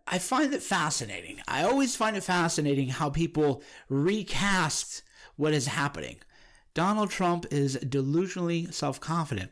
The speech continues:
I don't know. He's president of the United States. People plan their entire lives. Hillary Clinton planned her entire life to become president of the United States,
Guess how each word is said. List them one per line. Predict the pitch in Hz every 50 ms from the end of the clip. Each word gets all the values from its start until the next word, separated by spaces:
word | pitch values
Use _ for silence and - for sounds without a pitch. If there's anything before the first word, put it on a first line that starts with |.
| -
I | - -
don't | 127 185 196
know. | 170 143
He's | 143 135 -
president | - - - 214 196 165 156 156
of | 151
the | 151
United | 147 131 - -
States. | - 151 127 98 - - - - - - - - - - -
People | 208 226 - 254 247
plan | - - 202 202 202 190
their | 175 170 156 147
entire | 135 - - - 180 180 165 170 165
lives. | 147 135 135 135 143 147 123 110 101 - -
Hillary | 139 202 226 240 -
Clinton | - - 202 185 185 160
planned | - - 170 165 165 151
her | 147 143
entire | 123 117 - - - 180 170 170 143
life | 113 117 123 139 139 131 107 - - - - - - - - - - - - -
to | - 135
become | 143 - 147 131
president | - 147 139 135 127 135 127
of | 123
the | 127
United | 123 120 113
States, | - - 110 92 - - - -